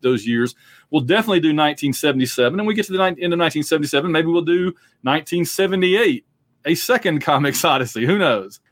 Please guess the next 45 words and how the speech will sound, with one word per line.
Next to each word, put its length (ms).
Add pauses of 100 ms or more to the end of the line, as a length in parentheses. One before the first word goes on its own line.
(160)
But, 440
but 120
in 80
any 180
case, 440 (380)
let's 320
look 360
at 240
nineteen 540
seventy-seven, 680
January, 400
February, 380
March, 600 (400)
and 400
what 360
I 260
missed 840
by 380 (320)
that 240
much. 520
All 140
right. 240 (340)
So 320
here 200
we 80
go. 380
Let's 260
see. 340
In 160
January, 840
I 120
made 180
a 40
little 200
note, 380
and 40
I 40
also 260
have 260
the, 200
uh, 180
the 160
index 480
up 180
here. 160